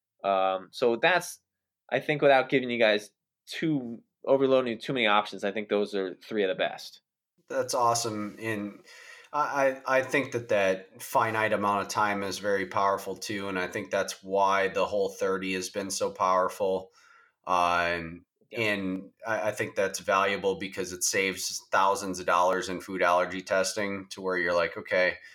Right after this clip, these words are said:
Speaker 2: let's eliminate some of the very
Speaker 1: <laughs>
Speaker 2: common autoimmune things that people eat and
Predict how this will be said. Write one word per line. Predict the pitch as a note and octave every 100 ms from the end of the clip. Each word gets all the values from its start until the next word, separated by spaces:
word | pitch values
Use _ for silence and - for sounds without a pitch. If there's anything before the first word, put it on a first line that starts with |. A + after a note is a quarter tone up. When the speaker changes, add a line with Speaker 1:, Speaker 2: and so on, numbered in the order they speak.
| - _ G2+
Speaker 2:
let's | G2
eliminate | F#2 F#2+ F#2 F#2 F2
some | - G#2
of | G2
the | F#2 F2+ F2+
very | G2+ F#2
Speaker 1:
<laughs> |
Speaker 2:
common | - G2 G2 F#2+
autoimmune | - F#2+ F#2+ F2 F2+ F#2 F#2 F#2 F2+ _ _ _ _ -
things | A2 F#2+ F#2+ F#2
that | G2 -
people | G#2 G2 E2
eat | F#2 G2+ F#2+ - _ - - _ -
and | G2+ F#2+ F#2 F2 F2 E2+